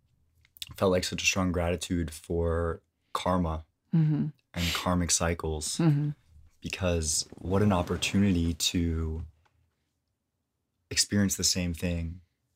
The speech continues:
Speaker 1: to notice it, whether it's, like, exactly the same or not, but, like, you know, situationally, whatever, you know, bad boss, or experiencing that the boss is bad, trouble in a relationship, whatever it might be, being broke,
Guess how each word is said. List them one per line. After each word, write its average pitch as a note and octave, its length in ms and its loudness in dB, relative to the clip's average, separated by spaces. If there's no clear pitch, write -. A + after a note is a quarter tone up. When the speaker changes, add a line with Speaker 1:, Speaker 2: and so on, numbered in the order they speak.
Speaker 1:
to - 120 -4
notice F2+ 500 2
it, E2+ 220 -6
whether E2+ 200 2
it's, E2+ 120 0
like, E2+ 120 -6
exactly E2+ 400 -2
the E2 80 -4
same E2 240 0
or E2 60 -2
not, E2+ 400 -2
but, F2 200 -16
like, - 200 -18
you E2 60 -8
know, F2 140 -8
situationally, D#2+ 800 -8
whatever, E2 360 -10
you E2 80 -8
know, D#2 140 -6
bad E2 260 -4
boss, D#2 540 -8
or - 200 -12
experiencing E2+ 680 -4
that E2+ 220 -10
the - 60 -20
boss - 200 -10
is - 80 -10
bad, D#2+ 280 -12
trouble F2+ 340 -4
in E2+ 80 -2
a - 20 -4
relationship, D#2+ 720 -6
whatever E2+ 300 -4
it D#2+ 60 -8
might D#2+ 200 -10
be, E2 240 -8
being F2 200 -2
broke, E2 380 -8